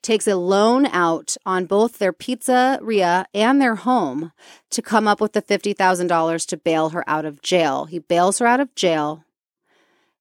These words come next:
begs authorities to drop the cho-, the charges against her, but they refused. He pleaded for leniency on her behalf before a judge, but the prosecution's office insisted that she be <laughs> punished.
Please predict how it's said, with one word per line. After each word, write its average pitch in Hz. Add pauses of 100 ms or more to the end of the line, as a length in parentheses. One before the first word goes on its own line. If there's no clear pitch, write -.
(140)
begs 247
authorities 208
to 170
drop 175
the 233
cho-, 214
the 196
charges 214
against 143
her, 180
but 175
they 175
refused. 165
He 208
pleaded 240
for 202
leniency 233
on 190
her 190
behalf 175
before 180
a 165
judge, 190 (300)
but 175
the 185
prosecution's 247
office 170
insisted 226
that 202
she -
be 220
<laughs> -
punished. 220